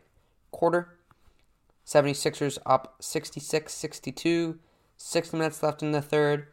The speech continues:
Raptors beating the Wizards, sh-, not a shocker, seventy-five sixty-two, five minutes left in the third. Suns up on the Rockets, twenty-five eighteen, one minute left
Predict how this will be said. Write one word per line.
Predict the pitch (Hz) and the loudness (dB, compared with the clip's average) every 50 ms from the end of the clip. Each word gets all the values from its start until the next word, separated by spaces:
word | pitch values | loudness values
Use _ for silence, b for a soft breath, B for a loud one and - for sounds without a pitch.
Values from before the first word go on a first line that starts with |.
| _ _ _ _ _ _ - | _ _ _ _ _ _ -2
Raptors | 135 151 151 151 151 - 156 151 135 131 127 | 2 6 6 6 6 6 4 4 4 2 0
beating | - 147 151 151 151 147 | -2 0 0 2 2 2
the | 147 | 4
Wizards, | 143 147 151 143 151 156 156 151 - - - | 6 6 6 8 6 4 4 2 -4 -16 -16
sh-, | - - - - _ - | -16 -18 -18 -18 _ -4
not | - 147 147 147 139 139 | 0 4 6 8 6 6
a | 135 | 4
shocker, | - - 156 139 139 - - 147 147 147 - _ _ _ _ | 4 4 6 6 6 4 2 -2 -2 -2 -6 _ _ _ _
seventy-five | - - 147 143 151 151 143 147 147 139 139 139 139 - | 0 2 4 4 4 4 4 6 8 10 10 10 8 6
sixty-two, | - 139 - - 147 143 - - 143 139 143 139 139 b b b b b b b - - | -4 -8 -6 -6 -6 -6 -4 -2 0 0 0 0 -2 b b b b b b b -6 4
five | - 151 147 147 147 147 | 8 10 10 10 10 8
minutes | 143 143 143 - | 6 0 0 0
left | - 143 - - | -2 -2 -2 -2
in | 139 135 | -4 -4
the | 131 123 | -4 -6
third. | - - - 151 156 151 147 147 147 147 - _ _ _ _ _ _ _ _ _ _ _ _ _ | -6 0 4 6 6 6 6 4 0 -4 -12 _ _ _ _ _ _ _ _ _ _ _ _ _
Suns | - - - - - 175 170 165 156 135 127 - - - | -14 -8 2 10 10 10 10 10 6 0 -4 -4 0 2
up | 139 139 - | 2 4 6
on | 151 151 | 4 4
the | 151 151 | 4 6
Rockets, | 156 156 156 156 151 - 127 - - - - - - _ _ _ _ _ _ _ _ _ _ _ - | 8 8 8 8 8 4 -4 -6 -8 -10 -14 -14 -16 _ _ _ _ _ _ _ _ _ _ _ -12
twenty-five | - - 160 156 147 147 - 143 135 135 135 135 135 - | -2 0 0 0 0 2 2 4 6 6 6 6 4 0
eighteen, | 139 131 - - - - 135 131 127 127 123 123 123 _ _ _ _ - | -6 -6 -6 -8 -6 -4 -2 -2 -2 -2 -4 -6 -8 _ _ _ _ -12
one | - - 131 135 139 139 131 | -4 2 4 4 4 4 0
minute | 131 131 127 127 123 - - - _ _ _ _ - | -2 -2 -4 -4 -8 -8 -14 -16 _ _ _ _ -8
left | - 131 131 127 127 - - | -4 -2 2 2 0 0 -2